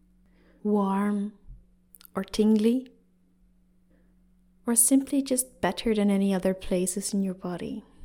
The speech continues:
And doesn't have to be big. It can be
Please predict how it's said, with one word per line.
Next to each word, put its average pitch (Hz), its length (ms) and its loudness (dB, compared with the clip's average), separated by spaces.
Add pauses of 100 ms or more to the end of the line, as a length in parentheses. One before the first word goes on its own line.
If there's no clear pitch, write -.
(4000)
And 226 340 0
doesn't 233 760 -2 (120)
have 226 280 -2
to 220 140 -2
be 202 160 0
big. 196 560 0 (1080)
It 220 180 -10
can 208 340 -4
be 208 520 0